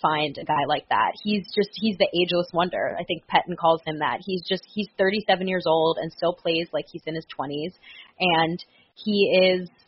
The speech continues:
exactly like you said, like, almost like this kind of hybrid coach player that all these players look up to. And, and you can see it anytime they're asked, especially, like, Darnell Savage or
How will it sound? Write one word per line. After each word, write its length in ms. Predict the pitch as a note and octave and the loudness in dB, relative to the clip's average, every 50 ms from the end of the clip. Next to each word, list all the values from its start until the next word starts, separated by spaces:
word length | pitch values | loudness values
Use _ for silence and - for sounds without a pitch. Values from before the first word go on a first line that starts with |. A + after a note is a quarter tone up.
| _ _ - | _ _ -4
exactly 400 | G3 F#3+ F3 F3+ D#3+ F3+ - F3+ | -4 0 4 4 2 4 2 0
like 120 | E3+ E3+ - | 0 0 -2
you 80 | F3+ F3+ - - | -4 -8 0 2
said, 160 | F3+ E3 D#3 - | 2 2 4 2
like, 120 | E3+ E3 - | 0 2 4
almost 300 | - F#3+ G3+ A3 A3+ A3+ - | 4 4 6 4 2 4 4
like 200 | A3 G3 - - | 2 2 2 0
this 120 | - E3+ - - - _ - | -4 -4 -4 -8 -18 _ 0
kind 160 | - A3 G#3 G3 E3+ | 2 2 4 4 2
of 100 | D#3+ E3 _ _ _ _ _ _ _ _ - | 2 -2 _ _ _ _ _ _ _ _ -14
hybrid 640 | - - G3+ F#3+ F#3+ G3 F3 F#3 F#3 E3+ D#3+ D#3+ - _ | -4 4 6 6 6 6 6 4 4 4 4 2 -6 _
coach 520 | - - - - F3 E3+ E3 E3+ - - - - - - - _ _ _ _ _ | -10 -6 0 2 4 2 2 0 -4 -4 -2 -2 -2 -2 -6 _ _ _ _ _
player 680 | - - G#3 G#3 A3 G3+ E3 D#3+ D#3 D#3 D#3 E3 - _ _ _ _ - | -2 4 6 6 8 8 6 6 6 4 2 0 -2 _ _ _ _ 4
that 140 | F#3+ F3+ - | 4 6 6
all 160 | F3+ F#3+ F#3+ | 6 4 4
these 160 | F3+ F#3 - - | 4 0 -4 -2
players 260 | - G3 F3+ F3+ F3 F3 | 0 2 2 2 2 0
look 140 | E3+ E3+ - | 0 4 4
up 160 | F#3+ G#3 - - - | 2 2 2 0 0
to. 200 | F#3+ F3 F3 F3 | 2 4 6 4
And, 140 | E3+ F3 F3 | 4 2 0
and 200 | - F3 G3 G3 | 0 0 0 2
you 120 | G3+ G#3+ G3+ | 2 2 2
can 160 | B3 A#3+ G3+ | 2 0 0
see 240 | - - C4+ C#4 A3 | 0 0 2 2 4
it 80 | E3+ D#3 | 2 2
anytime 600 | D#3+ E3 E3+ - - F3 F3+ F3 F3 F3 F3+ - _ - | -2 -2 -4 -2 -2 0 0 0 -2 -4 -6 -10 _ 0
they're 220 | E3+ E3 D#3 - - | 2 2 2 2 2
asked, 380 | - D#3 F#3 F3+ F3 - - - | 4 6 6 4 4 0 -10 -20
especially, 380 | - _ F#3 F#3+ - - F3 | -2 _ 0 0 2 0 0
like, 160 | E3+ D#3 D#3 | -2 -2 0
Darnell 320 | - D3+ D#3+ D#3+ D3+ E3 - | 0 0 0 0 -2 -4 0
Savage 460 | - D#3+ D#3+ D#3+ D#3 D#3 D3 D#3 - | 2 4 4 4 4 0 0 -2 -4
or 220 | E3 D3 C#3 D3 | -4 -4 -4 -4